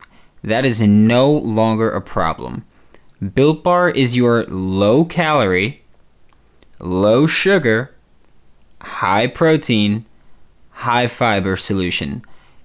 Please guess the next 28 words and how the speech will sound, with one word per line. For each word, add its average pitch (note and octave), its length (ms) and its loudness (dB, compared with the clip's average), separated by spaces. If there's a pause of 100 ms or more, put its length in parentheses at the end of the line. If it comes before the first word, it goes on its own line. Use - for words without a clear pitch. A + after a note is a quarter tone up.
You C#3+ 220 2
can G3+ 280 0
even C3+ 300 2
enjoy A2+ 440 2
it B2+ 360 -2
if D#3+ 260 0
you're D3+ 160 4
keto. C#3 540 0 (1120)
Remember C#3 440 2
to F3+ 140 -2
use D3+ 140 2
the C#3+ 80 0
promo C3+ 400 0
code B2+ 320 -2
locked G2+ 400 -2
fifteen A#2 680 0
to A2 100 -8
get G2+ 160 -2
fifteen A#2+ 540 -4
percent G#2 420 -6
off G2 180 -6
of F#2+ 100 -12
your G2 200 -2
next G2 260 -4
order. F2 320 -8 (440)
That G2 100 -4
is F#2 160 -4
LOCKED, G#2 520 -2